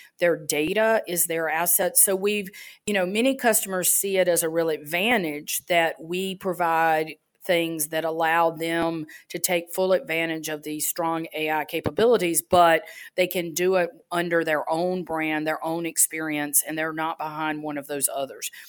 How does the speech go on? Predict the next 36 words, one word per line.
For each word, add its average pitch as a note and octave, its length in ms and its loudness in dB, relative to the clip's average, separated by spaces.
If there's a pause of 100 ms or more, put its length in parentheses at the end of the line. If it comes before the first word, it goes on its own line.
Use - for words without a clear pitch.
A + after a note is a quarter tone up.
(220)
So G#3+ 480 8
that's A#3+ 240 6
actually F#3+ 760 2 (120)
seen G3 420 2
as E3+ 180 0
a D#3 80 -2
real D#3+ 260 0
value, C#3+ 840 -2 (240)
um, C#3+ 400 -2 (120)
to G3+ 140 -2
our D#3 160 4
customers. D3+ 540 -2 (340)
But A3+ 300 8
you A3 100 2
make C4 160 6
a B3 60 2
great G3 280 4
point C#4 380 2
of E3 400 4
folks A3 300 6
don't G3 360 4
realize D3 800 4 (760)
how G3 200 4
much F#3 360 2
they're E3 160 0
touching F3 420 -2
Watson. C#3 420 -6 (440)
Uh, F3 320 8
some G#3 400 6
that F#3+ 120 2
may F#3+ 180 0
be F#3 180 -2
fantasy F#3 400 2
football, A3 880 8
uh, F3+ 560 8
players G3 640 2